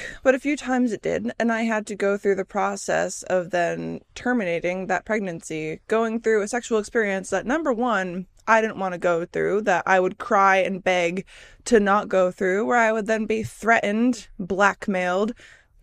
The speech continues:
and a whole assortment and array of things to get me to do things that I wasn't comfortable doing, that I certainly did not want to be doing, and then had the incredibly horrible fallout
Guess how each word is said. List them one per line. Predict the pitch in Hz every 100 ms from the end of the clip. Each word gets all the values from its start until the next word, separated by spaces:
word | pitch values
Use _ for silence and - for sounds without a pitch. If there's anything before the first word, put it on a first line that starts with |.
| - -
and | 277 277
a | 311
whole | - 427 311
assortment | 254 - 269 262 214 175
and | 196
array | 196 175 202 190
of | 175
things | - 185 160 -
to | -
get | 233 -
me | 208
to | 202
do | 233 202
things | 185 202 220 208
that | 196 185 - _
I | -
wasn't | 190 180 185
comfortable | 208 196 226 226
doing, | 240 240 180 160 -
that | 220 214 -
I | 185 185 180 _ _ -
certainly | - 196 240 220 214
did | 208 208
not | 208 202
want | 180 208 247
to | 208
be | 190
doing, | 214 240 185 202 - - -
and | 262
then | 269 269
had | 254 247 214
the | 233
incredibly | 220 214 - 254 254 254 254 247 -
horrible | - 277 254 254 233 226
fallout | 220 - 220 214 196 156 147 -